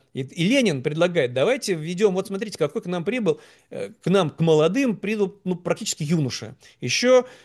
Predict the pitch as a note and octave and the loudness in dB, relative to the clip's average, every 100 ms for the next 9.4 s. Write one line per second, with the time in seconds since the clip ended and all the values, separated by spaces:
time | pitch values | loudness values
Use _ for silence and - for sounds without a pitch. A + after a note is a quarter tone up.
0 | _ - - C#3+ D#3+ D3 D#3 C#3 C#3+ - | _ -6 -2 0 0 0 0 2 0 0
1 | - C#3+ E3+ C4+ A#3+ G#3+ G3 D#3 D3 _ | -6 -4 2 4 8 8 8 4 -2 _
2 | D#3 D3 D#3+ C3+ C#3+ C#3+ C4 B3+ G3 D#3+ | -10 0 2 2 -2 -4 -4 -2 -2 -4
3 | D3 C3+ C3+ C#3+ - B2+ C3 C3 E3 B3 | -4 -2 0 0 0 -2 -2 -2 0 2
4 | B3+ A3+ D#3+ D#3+ E3 F3+ F#3 D3+ D3 C#3 | 2 0 -4 -6 -4 0 0 2 -2 -4
5 | G3 C4+ C#4+ - _ - D#3 D3+ C#3 D#3 | -4 -4 -4 -8 _ -4 -2 0 0 2
6 | C#3+ - C3+ G3+ G#3 F#3+ F3+ D#3+ D#3 D#3+ | 2 0 -4 -2 -2 0 -2 0 -2 0
7 | A#3+ D4 G#3+ D#3 C#3+ C3+ - - D3 D#3 | 0 0 0 -2 -6 -8 -6 0 0 0
8 | F3 F3 F3 B3+ F3 D3 G#3 D#3+ D#3+ C#3+ | 0 -2 -2 -2 -2 0 -2 -2 -4 -6
9 | B2 A2 B2 | -6 -8 -12